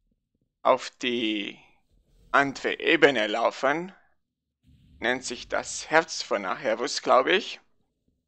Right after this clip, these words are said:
Und dann darf ich die Quest bei Hochlord Davion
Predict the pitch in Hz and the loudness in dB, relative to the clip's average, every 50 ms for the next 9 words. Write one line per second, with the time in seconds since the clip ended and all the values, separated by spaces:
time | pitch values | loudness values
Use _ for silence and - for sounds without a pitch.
0 | _ _ _ _ _ _ _ _ _ _ _ _ _ _ _ _ _ _ _ _ | _ _ _ _ _ _ _ _ _ _ _ _ _ _ _ _ _ _ _ _
1 | _ _ - 131 143 147 143 - 147 135 139 135 127 110 113 143 - - 143 135 | _ _ 0 0 0 2 4 8 10 10 10 10 8 6 6 6 4 -4 -6 -6
2 | - - - 135 131 - 117 95 110 151 - - - - - _ - 135 127 127 | -6 -6 -6 -8 -4 0 2 4 4 2 0 -4 -8 -10 -4 _ 6 8 8 8
3 | 123 117 107 98 117 120 - - - 127 135 - - - 123 120 113 110 - - | 6 4 2 0 -6 -8 -10 -6 -4 -4 -4 -4 -2 0 2 4 4 4 4 0
4 | - - - - - 127 120 120 117 123 107 92 95 107 110 113 | -6 -20 -6 2 6 8 8 8 6 4 0 0 0 -2 -6 -12